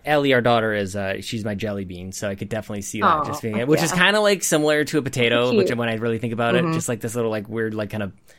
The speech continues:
Speaker 1: bean kinda shape. Just, yeah. It's kinda like a
Speaker 2: Right,
Speaker 1: little belly
Speaker 2: right.
Speaker 1: on it, too. Like, if you really
Speaker 2: Yeah.
Speaker 1: kinda just, like,
Speaker 2: Exactly.
Speaker 1: kinda, <laughs> it is a couch potato kind of,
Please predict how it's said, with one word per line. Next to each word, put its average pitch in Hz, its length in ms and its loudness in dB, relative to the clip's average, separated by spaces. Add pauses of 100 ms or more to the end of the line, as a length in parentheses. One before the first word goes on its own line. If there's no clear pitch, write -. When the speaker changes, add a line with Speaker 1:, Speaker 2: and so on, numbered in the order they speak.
(340)
Speaker 1:
bean 107 380 -4
kinda 107 260 -4
shape. 107 460 -6
Just, - 320 -10
yeah. 95 240 -2 (680)
It's - 100 -20
kinda 214 160 2
like 147 120 4
a - 20 4
Speaker 2:
Right, 160 80 6
Speaker 1:
little 127 160 2
belly 113 300 -2
Speaker 2:
right. 120 80 0
Speaker 1:
on 117 160 2
it, 107 100 -2
too. 117 320 -2
Like, 113 140 -2
if 107 100 -6
you 117 80 2
really 240 140 4
Speaker 2:
Yeah. - 60 -2
Speaker 1:
kinda 107 200 -4
just, 104 160 -14
like, 110 240 -2 (320)
Speaker 2:
Exactly. 233 400 4
Speaker 1:
kinda, 214 180 -2 (100)
<laughs> - 100 -6 (260)
it 247 100 6
is 370 140 4
a 311 40 2
couch 165 280 2
potato 170 300 4
kind 147 320 2
of, - 60 -14